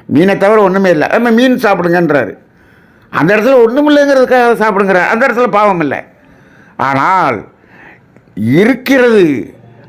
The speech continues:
ஆனால் நான் ருசிக்காக சாப்பிடுகிறேன், தேவையை மீறுவதற்காக சாப்பிடுகிறேன். எப்பொழுது தேவையை மீறுகிற மனிதனால் இந்த இயற்கை வளத்தை வாழும் வளமாக மாற்றி உணவு தயாரிக்க முடியும்?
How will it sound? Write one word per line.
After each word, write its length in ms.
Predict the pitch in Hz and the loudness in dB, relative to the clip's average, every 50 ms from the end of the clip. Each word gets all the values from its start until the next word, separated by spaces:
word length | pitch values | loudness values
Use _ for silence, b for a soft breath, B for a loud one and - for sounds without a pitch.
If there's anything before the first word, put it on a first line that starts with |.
| - - | -10 -6
ஆனால் 640 | 127 135 139 139 135 135 156 180 196 214 226 - - | -4 -2 -2 0 0 0 0 0 2 0 0 -2 -2
நான் 240 | 156 165 175 160 151 | -2 -2 -2 -2 -4
ருசிக்காக 520 | 165 - 240 - - 226 196 190 180 170 | -4 -6 -8 -6 -2 -2 0 0 0 -2
சாப்பிடுகிறேன், 840 | 139 156 147 - 139 139 135 123 123 151 190 202 190 156 127 - - - B B B B B B B B B B B - - - - | -2 -2 -2 -2 -2 -2 -2 0 0 0 0 0 0 -2 -2 -6 -10 -16 B B B B B B B B B B B -20 -20 -6 -2
தேவையை 380 | 175 208 233 233 226 220 196 | 0 0 2 2 2 2 2
மீறுவதற்காக 800 | 180 185 208 233 254 254 254 233 220 208 196 156 175 175 165 160 | 2 2 2 2 2 2 2 2 2 2 0 -2 -2 -2 -2 -2
சாப்பிடுகிறேன். 640 | 135 143 147 143 - 135 139 143 160 185 190 165 135 131 | -2 -2 -4 -4 -2 -2 -2 0 0 0 -2 -2 -2 -2
எப்பொழுது 1000 | 143 170 190 - - - - 233 247 240 226 202 190 220 247 247 - - B B B B B B B B - | 0 0 0 -2 -6 -6 -2 0 2 2 2 2 4 4 2 2 2 -2 B B B B B B B B -6
தேவையை 600 | - 156 180 202 220 214 202 214 214 233 220 - - | -2 0 2 4 4 4 4 2 2 2 0 0 -2
மீறுகிற 340 | 170 196 220 214 208 196 170 | 0 0 2 4 2 2 2
மனிதனால் 640 | 165 180 208 233 240 233 226 233 247 254 - B B B B B B B B - - | 0 0 0 0 0 0 0 0 0 -2 -2 B B B B B B B B -8 -4
இந்த 180 | 156 170 185 | -2 2 2
இயற்கை 520 | 175 170 175 175 175 208 214 214 214 220 202 | 4 4 4 4 4 2 0 0 0 0 2
வளத்தை 320 | 190 190 190 185 220 220 | 2 0 0 0 0 0
வாழும் 300 | 196 180 185 202 208 196 | 2 2 0 0 0 0
வளமாக 360 | 190 190 185 185 185 185 180 | 0 0 0 0 0 0 0
மாற்றி 280 | 170 175 180 175 180 202 | 0 0 -2 0 0 0
உணவு 280 | 175 170 175 185 185 | 2 2 2 0 0
தயாரிக்க 380 | - 170 170 180 185 185 - 185 | 0 0 0 0 0 0 -2 -2
முடியும்? 440 | 180 196 233 262 214 117 - - | -2 0 0 0 0 -2 -4 -10